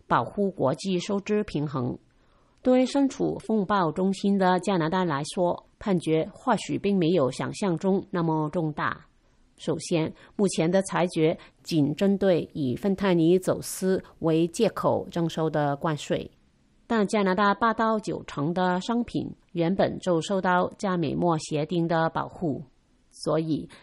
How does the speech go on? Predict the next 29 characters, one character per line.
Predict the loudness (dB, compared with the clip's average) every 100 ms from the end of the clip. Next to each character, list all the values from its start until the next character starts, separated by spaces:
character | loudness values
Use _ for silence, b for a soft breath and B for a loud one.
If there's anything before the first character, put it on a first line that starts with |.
| B
真 | -2 2
正 | 2 2
受 | 0
到 | 2 2 2
此 | -2 -8 -8
次 | -2 -2
裁 | -2 -2 -2
决 | 0 0
利 | 0 -2
好 | -4 -8 -6
的 | -6 -6 -10 _ _
只 | -8 -6
是 | -2 0 0
少 | -2 -6 -6
部 | -4
分 | -2 0 0 0
原 | -2 -2
本 | -2 -4 -6
不 | -8
合 | -4 -4
规 | 0 0 2
的 | 4 4 4
农 | 2 0
产 | -2 -4 -4
品 | -4 -4 -6
和 | -4 -2 0
纺 | -2 -6 -8
织 | -8 -6
品。 | -6